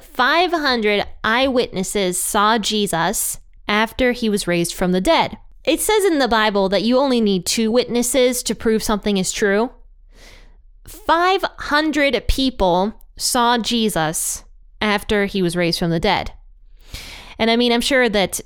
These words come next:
different skeptics could be like, "Well, where are these five hundred accounts?" But we have a lot of accounts, even from scripture alone, of different men who penned seeing Jesus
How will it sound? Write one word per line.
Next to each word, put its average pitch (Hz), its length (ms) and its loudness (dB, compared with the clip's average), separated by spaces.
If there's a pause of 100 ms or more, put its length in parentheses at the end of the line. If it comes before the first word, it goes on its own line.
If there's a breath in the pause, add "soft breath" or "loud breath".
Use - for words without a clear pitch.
(140)
different 202 300 0
skeptics - 520 -2
could 196 120 -2
be 202 120 2
like, 180 240 0
"Well, 233 220 6
where 247 220 4
are 233 200 4
these 190 220 0
five 196 300 0
hundred 185 260 -2
accounts?" - 680 -4 (300)
But 226 400 2 (160)
we 240 260 2
have 294 220 2
a 214 100 2
lot 190 360 2
of 202 80 -2
accounts, 208 480 -2
even 214 220 -2
from 185 180 -2
scripture 214 540 -2
alone, 208 720 2 (840 loud breath)
of 220 240 2
different 240 360 0
men 185 420 0 (120)
who 240 220 2
penned 233 640 2
seeing 214 500 0
Jesus - 720 -2